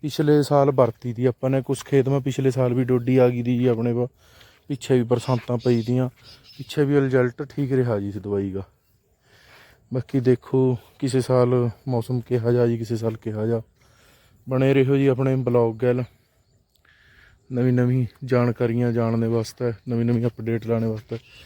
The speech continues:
ਇਹ ਦੇਖੋ ਇਹ ਜੀਰੀ ਹਜੇ ਨਿਸਰ ਰਹੀ ਹੈ ਜੀ, ਇਸ ਮਈ ਵੀ ਤੇ ਦਾਣਾ ਉਹ ਲੱਗ ਗਿਆ ਹੁਣ, ਇਹ ਵੀ ਤੇ ਦਾਣਾ ਫਟਣ ਲੱਗ ਗਿਆ ਇਹਦਾ।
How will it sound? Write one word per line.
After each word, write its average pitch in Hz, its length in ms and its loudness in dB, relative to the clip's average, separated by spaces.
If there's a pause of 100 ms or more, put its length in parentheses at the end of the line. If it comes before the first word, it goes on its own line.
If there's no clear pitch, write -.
(260)
ਇਹ 143 60 -6
ਦੇਖੋ 135 280 0
ਇਹ 147 100 4
ਜੀਰੀ 139 260 0
ਹਜੇ 139 180 2
ਨਿਸਰ 143 420 -2
ਰਹੀ 151 240 -2
ਹੈ 110 60 0
ਜੀ, 98 180 -6 (920)
ਇਸ 135 180 -12
ਮਈ 147 220 0
ਵੀ 139 140 -2
ਤੇ 139 140 0
ਦਾਣਾ 135 240 -2
ਉਹ 151 100 -2
ਲੱਗ 135 140 -4
ਗਿਆ 101 200 -10
ਹੁਣ, 101 240 -14 (4000)
ਇਹ 131 140 -12
ਵੀ 143 100 -8
ਤੇ 143 120 -8
ਦਾਣਾ 139 260 -2
ਫਟਣ 135 340 -8
ਲੱਗ 110 140 -6
ਗਿਆ 95 160 -12
ਇਹਦਾ। 98 160 -12